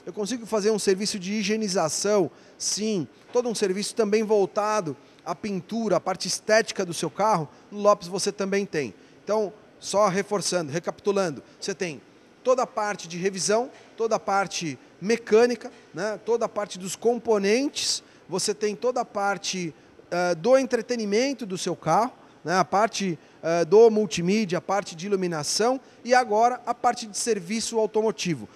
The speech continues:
Então, o Auto Center Lopes traz pra você que tá em Osasco e região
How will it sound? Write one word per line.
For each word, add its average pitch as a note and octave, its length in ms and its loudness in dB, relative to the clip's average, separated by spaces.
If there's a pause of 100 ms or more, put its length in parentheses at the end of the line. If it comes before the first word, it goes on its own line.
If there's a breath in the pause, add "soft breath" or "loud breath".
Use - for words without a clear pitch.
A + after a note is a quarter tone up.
(120 loud breath)
Então, G3 180 -4
o F#3+ 60 0
Auto - 180 0
Center F#3 360 -4
Lopes F3+ 420 -2 (260 loud breath)
traz G3 280 2
pra F#3 140 -4
você F3 240 0
que - 60 -20
tá G3+ 140 0
em G3 80 2
Osasco D#3+ 500 0
e C#3+ 40 -8
região D3 480 -2